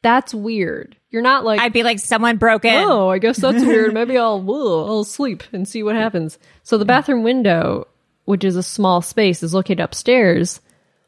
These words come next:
Speaker 1: but can't easily be accessed without someone or something to lift a person up. So this guy hears stuff in his attic. He tries to figure out what's going on. He noticed a light was on in his office,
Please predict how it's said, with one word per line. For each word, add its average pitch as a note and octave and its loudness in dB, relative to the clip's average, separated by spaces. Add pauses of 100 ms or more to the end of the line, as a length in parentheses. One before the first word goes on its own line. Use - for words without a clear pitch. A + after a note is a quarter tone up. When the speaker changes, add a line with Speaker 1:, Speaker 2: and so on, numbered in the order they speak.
Speaker 1:
but G3+ -2
can't G#3+ 2
easily F#3+ 2
be F3 -4
accessed F3+ 0
without E3+ -2
someone F3 0
or E3+ -4
something E3+ -4
to F#3 -4
lift F3 -2
a E3 -4
person E3+ -6
up. - -2 (320)
So G#3 2
this G3+ 2
guy A3+ 4
hears B3+ 2
stuff - -2
in F#3+ 2
his F3 0
attic. E3 0 (460)
He G#3+ 0
tries B3 2
to C#4+ -2
figure B3+ 2
out G#3 4
what's F3+ -6
going F3 0
on. F#3 0
He F#3 2
noticed G3 0
a F3 0
light E3 0
was A3+ 2
on B3 0
in B3 0
his B3+ -4
office, C4+ -4